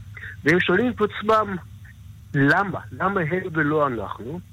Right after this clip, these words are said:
ואחת מהתשובות שהם נותנים לעצמם זה המלחמה, הטפת שנאה והקונפליקטים המתמידים בעולם הערבי, אה, מול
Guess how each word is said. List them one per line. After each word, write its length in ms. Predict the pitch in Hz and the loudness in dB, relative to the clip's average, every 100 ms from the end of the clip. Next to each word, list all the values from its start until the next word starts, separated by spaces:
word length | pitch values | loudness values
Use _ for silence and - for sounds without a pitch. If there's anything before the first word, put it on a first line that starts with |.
| - - - - - - 143 - | -20 -20 -18 -18 -18 -18 -16 -2
ואחת 440 | 143 139 240 - | 0 2 0 0
מהתשובות 520 | 277 - 226 202 254 | 0 0 0 2 0
שהם 160 | - 196 | 0 0
נותנים 380 | 139 135 - 285 | 0 -2 0 2
לעצמם 560 | 226 - - 147 147 151 | 2 0 -2 0 0 0
זה 180 | 139 139 | 0 2
המלחמה, 760 | 139 143 135 - 117 135 160 - - - - - - | 2 0 0 0 0 0 0 -2 -6 -18 -18 -10 -4
הטפת 500 | 123 143 - 151 139 - - | -2 -2 0 2 2 -2 0
שנאה 400 | 139 127 127 139 - - - - - - | 0 2 2 2 -2 -14 -16 -14 -12 -4
והקונפליקטים 1300 | 131 139 139 120 123 120 - - 135 - 185 - 165 | 0 4 4 4 4 2 0 -4 -4 -2 -2 0 2
המתמידים 540 | 143 131 - 160 123 117 123 | 4 2 -2 -6 -8 -8 -4
בעולם 380 | 120 131 123 | 0 2 2
הערבי, 440 | 123 117 117 110 165 - - - - - - - | 0 0 -2 -6 -10 -12 -20 -20 -18 -16 -16 -2
אה, 100 | 135 127 | 2 4
מול 360 | 135 156 151 | 4 4 4